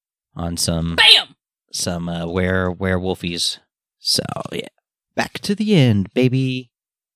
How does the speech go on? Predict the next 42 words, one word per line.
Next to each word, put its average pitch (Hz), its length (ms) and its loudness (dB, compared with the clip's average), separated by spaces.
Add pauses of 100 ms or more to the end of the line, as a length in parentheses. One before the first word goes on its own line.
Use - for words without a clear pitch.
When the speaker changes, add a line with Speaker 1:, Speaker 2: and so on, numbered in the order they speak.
(260)
Speaker 1:
Conjure 101 340 -8 (160)
until 104 220 -10
you 101 120 -12
get, - 120 -20 (320)
okay, 165 360 0
so - 160 -4
yeah, 139 200 2
he's 117 140 0
gonna 135 320 2
slam 143 400 0
a, 143 260 2
slam 147 340 0
a 147 80 0
werewolf. 139 600 0
I'm, 107 380 -2 (120)
I'm, 104 360 -2
I 104 80 0
assume 107 340 -4
one's 107 320 -2
within 101 320 -4
range 101 440 2
because 92 420 -6
he 95 60 -6
was 95 120 -4
meant 185 80 2
Speaker 2:
Yeah. 156 200 4
Speaker 1:
to 151 80 0
be - 80 -6
summoned 92 540 -4
within 104 200 -4
Speaker 2:
Yeah. 95 140 -2
Speaker 1:
range 95 260 2
of 90 100 4
werewolf, 101 480 4
so 98 300 -2 (680)
little 98 120 -2
slammy 107 420 2
slam 107 340 4
action. 139 580 2 (500)
Nineteen 135 500 0
to 135 60 4
hit. 151 240 2